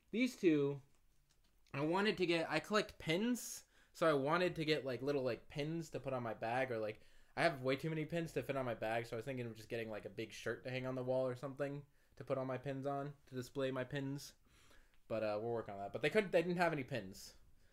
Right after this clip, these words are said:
But what they did have is, uh, stickers. <laughs> So I got little stickers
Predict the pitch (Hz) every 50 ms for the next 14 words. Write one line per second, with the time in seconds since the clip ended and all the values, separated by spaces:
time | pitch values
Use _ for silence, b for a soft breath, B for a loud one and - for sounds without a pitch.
0 | b b b - 135 127 139 131 127 160 175 160 160 147 135 127 127 123 117 120
1 | 120 - - - - 135 123 117 117 113 113 113 - - - 131 110 92 - -
2 | - - - - - - - b b b b b b b b b - - - -
3 | - - - - - _ _ - 135 160 147 143 147 143 127 143 139 131 - -
4 | 143 - 120 107 104 - - - - -